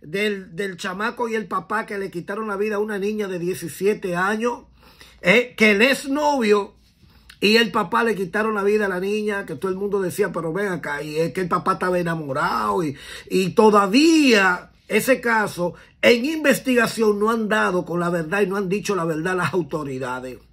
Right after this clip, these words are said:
Un día como hoy, esa niña estaba, hoy, hoy, hoy estaba supuesta a estar celebrando sus dieciocho años. Es duro,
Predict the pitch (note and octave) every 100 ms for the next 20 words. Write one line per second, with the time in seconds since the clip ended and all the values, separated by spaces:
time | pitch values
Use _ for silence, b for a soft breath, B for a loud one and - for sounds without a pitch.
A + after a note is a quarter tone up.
0 | _ B B B B B - F3 G3+ E3+
1 | A3 A3 G#3 F#3+ F3 E3+ D3 D#3+ E3 B2+
2 | A#2+ - _ C3 E3 D3+ E3 E3 C3+ D#3
3 | D3+ - F3+ G#3 F#3 - G3+ F#3 - G3
4 | D#3+ C#3+ F3 - D#3+ D#3+ D#3+ D#3 C3+ C3+
5 | D#3 D#3 - C#3 C#3 C#3+ D3+ D3+ D#3 C#3
6 | B2+ - C#3 C3+ D3+ A#2 C3 B2+ - _
7 | _ - - _ _ _ - - B B
8 | B B B - A#3 C4 C4 B3+ E3+ B2+